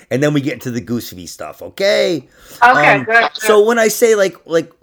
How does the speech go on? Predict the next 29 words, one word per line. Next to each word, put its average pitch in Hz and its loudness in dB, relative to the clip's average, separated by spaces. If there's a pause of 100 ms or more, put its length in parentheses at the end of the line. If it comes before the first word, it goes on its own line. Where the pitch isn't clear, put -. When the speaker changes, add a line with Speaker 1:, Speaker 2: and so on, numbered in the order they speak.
Speaker 1:
nine 131 -4
eleven, 160 -2
you 147 -2
know 151 -2
anything 165 -2
about 160 -6
that 160 -4
or 131 -2
no? 87 -10
I 131 0
don't 214 0
really 185 2
talk 170 -4
much 151 -2
about 160 -2
it, 151 -2
but 143 -6
do 165 -10
you 175 -8
think 220 -8
something 170 -14
could 196 -6
have 190 -8
gone 190 -6
on, 214 -4
or 175 -4
you 151 -4
don't 107 -6
know? - -20